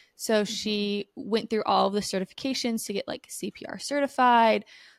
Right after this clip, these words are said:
Speaker 1: lifeguard certified, all of those things to have pretty high credentials. And then obviously she's also a mom, so, like, personal experience, and went to a nanny service, got a full-time job as a nanny, and was able to bring her daughter with her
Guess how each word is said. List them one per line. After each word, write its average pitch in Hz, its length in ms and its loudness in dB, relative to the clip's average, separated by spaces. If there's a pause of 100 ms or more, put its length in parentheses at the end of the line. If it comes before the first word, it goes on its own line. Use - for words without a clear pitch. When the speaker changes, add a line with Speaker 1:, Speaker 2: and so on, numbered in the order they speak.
(160)
Speaker 1:
lifeguard 240 480 2
certified, 202 720 0
all 220 220 8
of 208 100 0
those 220 180 2
things 196 220 -6
to 190 80 -6
have 190 240 -2
pretty 202 160 -2
high 185 360 0 (140)
credentials. 214 720 0 (420)
And 202 120 0
then 196 100 0
obviously 185 440 2
she's - 260 -2
also 170 360 2
a 180 40 0
mom, 175 380 2
so, 180 200 -2
like, 170 280 -2 (560)
personal 208 500 4
experience, 208 880 2 (460)
and 202 500 0
went 196 340 -2
to 202 420 0
a 202 80 -2
nanny 262 320 2
service, 226 800 2
got 196 200 -2
a 185 40 -2
full-time 190 520 -4
job 190 300 -2
as 208 140 -8
a 196 40 -6
nanny, 185 340 -4
and 196 100 -6
was 190 160 -8
able 208 200 -2
to - 100 -12
bring 202 200 -4
her 202 120 -8
daughter 202 260 -2
with 202 180 -6
her 311 280 0